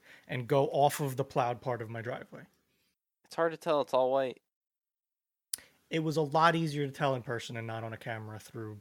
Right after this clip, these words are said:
Speaker 1: bitrate compression. It
Speaker 2: Uh,
Speaker 1: was,
Speaker 2: like
Speaker 1: like, a very clear, "This is where the driveway is."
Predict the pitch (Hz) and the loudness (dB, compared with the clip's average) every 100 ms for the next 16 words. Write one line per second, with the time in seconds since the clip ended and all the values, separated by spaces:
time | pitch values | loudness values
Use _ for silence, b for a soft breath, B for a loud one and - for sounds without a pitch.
0 | - - - - - 135 - - 220 - | -12 -10 -10 -12 -14 -16 -14 -14 -16 -20
1 | _ b b b _ _ _ _ _ _ | _ b b b _ _ _ _ _ _
2 | _ _ _ - 185 190 185 180 151 147 | _ _ _ -8 -4 -2 0 4 4 4
3 | 165 135 180 202 208 196 - 208 185 160 | 0 4 8 10 8 4 4 6 8 6
4 | 127 139 - 175 156 147 156 139 143 151 | 2 0 2 0 -2 2 2 2 2 4
5 | 156 139 147 135 123 123 - - | 2 2 0 0 -2 -6 -10 -10